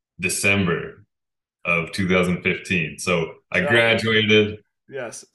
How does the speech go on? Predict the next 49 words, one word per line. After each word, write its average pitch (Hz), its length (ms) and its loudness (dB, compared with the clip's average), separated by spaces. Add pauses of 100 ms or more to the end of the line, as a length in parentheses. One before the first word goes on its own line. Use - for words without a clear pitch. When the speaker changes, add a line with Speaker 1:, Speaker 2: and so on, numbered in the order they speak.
Speaker 2:
I 135 40 -6
Speaker 1:
Like 143 100 2
Speaker 2:
also 180 220 2
wanna 185 180 2
get 170 140 -2
the 180 60 -12
timeline 139 580 -4
correct, 135 340 -6
'cause 127 140 -10
I 131 100 -4
know, 156 360 0 (340)
I - 60 -10
know 165 140 -2
that 180 120 2
you 170 100 -6
Mormons 170 380 -4
are 160 120 -2
efficient 156 600 -6
<laughs> - 60 -20 (200)
with 170 200 2
your 160 100 0
Speaker 1:
<laughs> 156 60 -6
Speaker 2:
dating. 160 240 4
Speaker 1:
Yeah. - 220 0 (360)
Speaker 2:
So, 135 100 2
Speaker 1:
Yeah, 135 280 8
yeah. 139 360 2 (120)
Speaker 2:
so 175 180 -2
when 185 180 2
did 233 160 -2
you 220 60 -2
guys 208 300 4
meet, 202 360 -2
and 165 160 -6
when 175 140 -2
did 180 200 0
you - 100 -4
Speaker 1:
<laughs> 202 120 4
Speaker 2:
guys 165 220 0
get 160 160 -2
engaged? 135 580 -4
'Cause 143 140 -8
I - 140 -10
know 196 260 6
it's 185 220 2
usually 170 280 0
a - 40 -8
quick 170 220 -8
turnaround. 156 720 -6